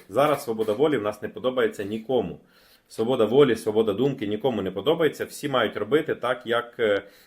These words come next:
е, так, як скажуть їм по телевізору. Знаєте, оце бред і абсурд. І саме через це люди далі будуть виїжджати,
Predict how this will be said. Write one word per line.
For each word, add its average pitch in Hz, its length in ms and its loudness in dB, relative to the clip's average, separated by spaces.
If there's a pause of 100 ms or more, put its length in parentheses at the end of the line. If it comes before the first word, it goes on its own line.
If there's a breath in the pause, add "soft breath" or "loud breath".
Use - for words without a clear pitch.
(120 loud breath)
е, 95 560 2
так, 139 240 0
як 123 120 0 (480)
скажуть 120 440 2
їм 120 120 -2
по 110 80 -2
телевізору. 85 600 -4 (500)
Знаєте, 104 560 -6
оце 120 300 2
бред 113 440 0
і 110 100 0
абсурд. 85 440 -2 (120)
І - 60 -14
саме 120 260 -2
через 98 320 -6
це 156 300 0 (340 loud breath)
люди 107 360 2 (180)
далі 90 380 2 (200)
будуть 90 280 -8
виїжджати, 90 520 -2